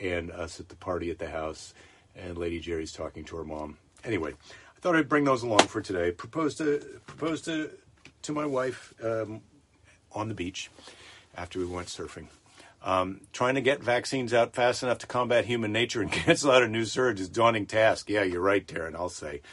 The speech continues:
Laura, what are you saying? You were trying to book travel for work over the weekend and almost full because of the holiday. Yeah.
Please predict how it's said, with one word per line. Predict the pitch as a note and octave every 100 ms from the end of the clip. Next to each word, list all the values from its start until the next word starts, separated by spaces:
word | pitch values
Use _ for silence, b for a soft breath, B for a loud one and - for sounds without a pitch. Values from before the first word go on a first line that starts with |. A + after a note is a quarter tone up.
| B B B -
Laura, | G2 G#2+ A#2
what | G#2+ A2
are |
you | A2
saying? | B2+ A2
You | F#2+
were | F#2
trying | - B2+ B2
to | G#2+
book | F2+ F2 D3 D#3 - - - B B B B B
travel | - C3+ C#3 C#3+ C#3+
for | A#2 B2+ B2 B2+ B2+ B2+ C3+ -
work | A2 C#3 D3
over | C#3 A#2
the | A2+
weekend | A2+ C3+ D3 A2+
and | G#2
almost | G#2+ A2+ B2 A#2+ A#2 A2
full | - C3 C3 B2 G#2+
because | - - G2+
of | G2+
the |
holiday. | F#2+ A2 C3 F#2+ E2+
Yeah. | E2 G#2+ A#2